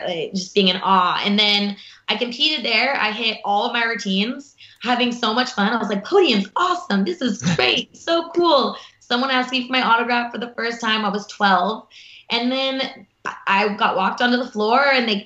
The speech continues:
handed me a plaque, and everyone was freaking out that I had made national team. I had no idea what that was.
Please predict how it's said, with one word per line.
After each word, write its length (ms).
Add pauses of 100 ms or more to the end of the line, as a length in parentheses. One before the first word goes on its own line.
handed 320
me 120
a 60
plaque, 500
and 80
everyone 320
was 180
freaking 360
out 340
that 80
I 60
had 120
made 240
national 340
team. 300 (260)
I 80
had 280
no 260
idea 240
what 140
that 160
was. 260